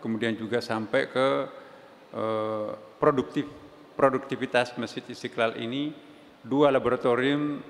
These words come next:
mengungkapkan bahwa satu-satunya masjid di Indonesia ini,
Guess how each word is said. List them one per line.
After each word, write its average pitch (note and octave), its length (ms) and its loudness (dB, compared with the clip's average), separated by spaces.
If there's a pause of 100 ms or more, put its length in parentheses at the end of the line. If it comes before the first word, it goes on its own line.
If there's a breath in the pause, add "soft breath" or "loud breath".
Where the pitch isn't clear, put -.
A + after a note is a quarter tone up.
(400)
mengungkapkan B2 640 2
bahwa A#2 320 2
satu-satunya B2 720 -2
masjid A2+ 320 -6
di A2+ 160 -4
Indonesia A2 400 -2
ini, C3+ 320 -4